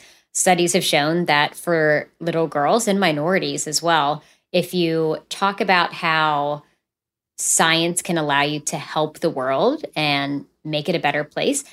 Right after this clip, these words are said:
that speaks louder to younger girls and minorities. And so that's something that I always try to do, is be like, "Hey, I love being creative. I love writing. I love filming. I love doing all of these creative things."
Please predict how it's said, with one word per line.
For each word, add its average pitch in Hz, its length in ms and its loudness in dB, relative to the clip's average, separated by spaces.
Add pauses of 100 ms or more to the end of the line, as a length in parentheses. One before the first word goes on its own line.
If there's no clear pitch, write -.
(120)
that 185 180 0
speaks - 400 -2
louder 151 640 0 (340)
to 143 480 -2 (120)
younger 151 320 -2
girls 143 420 -4
and 143 240 -4
minorities. - 580 -10 (260)
And 170 160 -4
so 160 340 2
that's 202 260 0
something 226 240 0
that 156 120 0
I 143 160 2
always 151 280 0
try 143 200 -4
to 147 80 -8
do, 139 220 -6
is - 160 -8
be 185 120 -2
like, 170 200 2
"Hey, 196 280 2
I 165 220 0
love 160 340 0
being 147 180 -4
creative. 143 520 -6
I 156 100 -4
love 143 360 -4
writing. 214 640 2
I 170 80 0
love 147 300 0
filming. 185 600 0
I 165 100 -2
love 156 260 -2
doing 180 240 0
all 190 220 2
of 240 100 0
these 214 180 -2
creative 160 480 -4
things." 139 340 -6